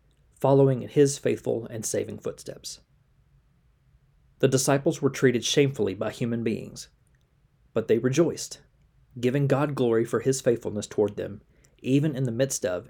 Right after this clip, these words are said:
and precisely because of, that shameful treatment. The perspective of humility exemplified in Christ helps us to see that no matter what may happen to us, God is good, God is faithful, God is sovereign,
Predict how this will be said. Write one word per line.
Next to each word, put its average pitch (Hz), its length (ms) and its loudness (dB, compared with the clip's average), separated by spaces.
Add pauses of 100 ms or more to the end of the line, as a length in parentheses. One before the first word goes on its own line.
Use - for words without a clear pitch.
and 127 260 -10
precisely 165 560 2
because 135 480 -2
of, - 300 -10
that 123 180 -4
shameful 120 400 -4
treatment. - 540 -10 (1600)
The 135 80 4
perspective 151 580 0
of 139 140 -2
humility 120 580 -2
exemplified 123 580 -4
in 107 120 -8
Christ - 480 -8 (680)
helps 170 300 0
us 139 100 2
to 131 140 -6
see 123 180 2
that 104 160 0
no 117 160 -4
matter 127 220 -2
what 131 260 2
may 147 160 -2
happen 139 300 -2
to - 140 -2
us, - 360 -10 (880)
God 127 280 2
is 143 140 0
good, 107 360 0 (720)
God 104 220 0
is 131 120 -4
faithful, 92 400 -4
God 101 280 -6
is 131 100 -4
sovereign, 110 500 -4